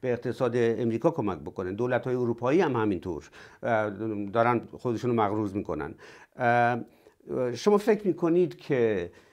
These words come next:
اه، امریکا و اروپا بعد از اینکه این ماجرای، اه، کرونا از پ-، سر گذروندن،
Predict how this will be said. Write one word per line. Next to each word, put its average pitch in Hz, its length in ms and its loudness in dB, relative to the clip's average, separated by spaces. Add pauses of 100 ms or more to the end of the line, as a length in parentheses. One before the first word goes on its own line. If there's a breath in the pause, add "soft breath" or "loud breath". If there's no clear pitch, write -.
(200 soft breath)
اه، 107 360 2 (420)
امریکا 123 540 2
و 117 160 0
اروپا 131 540 2
بعد 135 440 4
از 113 220 2 (120)
اینکه 120 340 -2
این 110 380 -2
ماجرای، 110 600 0
اه، 98 80 -4 (520 loud breath)
کرونا 120 360 2
از 113 140 0 (640)
پ-، 107 460 -8
سر 117 280 -2
گذروندن، 113 840 2